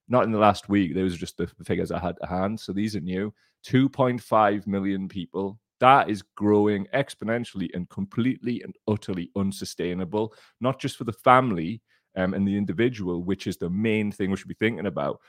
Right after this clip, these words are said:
but society in general. We say this all the time. How can we have people of working age when there's a p-, parent skills shortage and, and, and, and all of these other jobs that apparently need to be filled?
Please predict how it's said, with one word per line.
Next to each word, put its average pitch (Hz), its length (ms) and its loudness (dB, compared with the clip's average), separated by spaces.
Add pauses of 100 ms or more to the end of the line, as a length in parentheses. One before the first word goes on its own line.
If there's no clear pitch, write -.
(140)
but 95 140 -2
society 117 500 4
in 95 120 -2
general. 107 560 0 (720)
We 101 80 -8
say - 160 -2
this 110 240 -2
all 101 220 2
the 104 80 0
time. 98 420 0 (240)
How 123 300 4
can 131 360 0
we 123 140 -4
have 120 240 -2
people 107 340 -2
of 90 140 -6
working 98 460 -2
age 95 560 -4
when 95 180 0
there's 92 160 -6
a 101 60 -4
p-, 110 180 -2 (100)
parent 113 440 4
skills 104 440 -2
shortage 95 680 -2
and, 92 280 -2
and, 90 240 -4
and, 90 360 -4
and 87 240 -6
all 95 200 -2
of 98 120 -8
these 92 200 -6
other 92 200 -4
jobs 90 320 -2
that 85 200 0
apparently 90 500 0
need 90 200 -4
to - 80 -14
be 85 120 -12
filled? 107 460 0